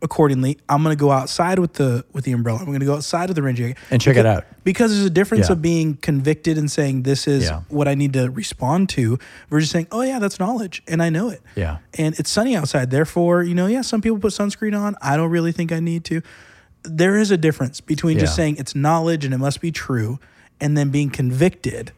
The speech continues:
Speaker 2: Yeah.
Speaker 1: and living it out.
Speaker 2: Yeah, one of my qualifying statements that I made was, "If you understand your sin." And so a
Speaker 1: Mm.
Speaker 2: person that, the person that has no emotional response to that but just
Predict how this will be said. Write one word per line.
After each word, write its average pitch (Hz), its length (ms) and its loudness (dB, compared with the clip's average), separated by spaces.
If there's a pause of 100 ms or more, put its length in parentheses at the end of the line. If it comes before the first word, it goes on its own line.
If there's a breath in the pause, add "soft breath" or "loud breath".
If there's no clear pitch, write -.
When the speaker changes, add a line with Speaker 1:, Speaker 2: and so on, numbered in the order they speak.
(140)
Speaker 2:
Yeah. 110 280 4
Speaker 1:
and 135 100 4
living 143 280 4
it 107 80 -4
out. - 180 -10 (320 loud breath)
Speaker 2:
Yeah, 127 120 6
one 123 180 4
of 160 60 4
my 135 100 6
qualifying 117 680 2
statements 127 400 0
that 98 80 -2
I 95 60 0
made 135 200 2
was, 95 220 0
"If 131 160 0
you 120 120 4
understand 101 420 0
your 87 100 -2
sin." 87 380 -2 (180 loud breath)
And 147 340 4
so 135 140 6
a 127 40 6
Speaker 1:
Mm. 110 40 0
Speaker 2:
person 190 340 2
that, 123 220 0
the 139 80 -2
person 165 340 2
that 143 100 4
has 127 180 2
no 123 120 4
emotional 120 380 2
response 110 440 -2
to 120 60 -4
that 113 220 0
but 107 80 -2
just 104 240 -4